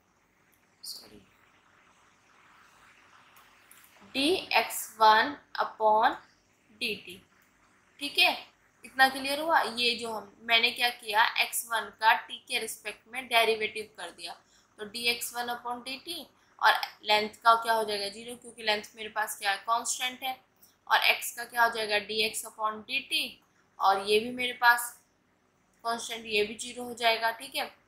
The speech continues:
यहाँ पे पाई आर, तो आर की जो radius होगी उसकी कोई फिक्स value होगी ना, तो ये भी मेरे पास क्या हो जाएगा, ज़ीरो, ठीक है बेटा। अब इसको मैं किस चीज़ से denote करती हूँ, इससे,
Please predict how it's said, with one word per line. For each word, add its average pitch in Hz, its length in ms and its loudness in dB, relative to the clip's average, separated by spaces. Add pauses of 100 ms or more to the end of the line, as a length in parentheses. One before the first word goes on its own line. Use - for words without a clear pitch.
(800)
यहाँ 214 120 8
पे 220 140 -6 (120)
पाई 214 220 10
आर, 202 180 6 (100)
तो - 60 -18
आर 220 300 6
की 226 120 -8 (140)
जो 240 160 -10
radius 220 460 0
होगी 220 200 -18
उसकी 233 280 -14
कोई 233 140 -8 (100)
फिक्स 240 320 -12
value 233 280 -4
होगी 214 220 -6
ना, 247 140 -10
तो 302 120 -20
ये 220 220 -4
भी 233 140 -8
मेरे 233 280 -14
पास - 260 -2
क्या 220 100 -14
हो 208 100 -6
जाएगा, 208 300 -12
ज़ीरो, 202 380 -14 (120)
ठीक 254 140 -20
है 330 100 -12
बेटा। - 200 -10 (680)
अब - 220 4
इसको 269 300 -4
मैं 269 220 -2
किस - 200 -6
चीज़ 254 160 -8
से 277 120 -6
denote 254 420 0
करती 269 300 -8
हूँ, 320 160 -10 (960)
इससे, 202 400 -4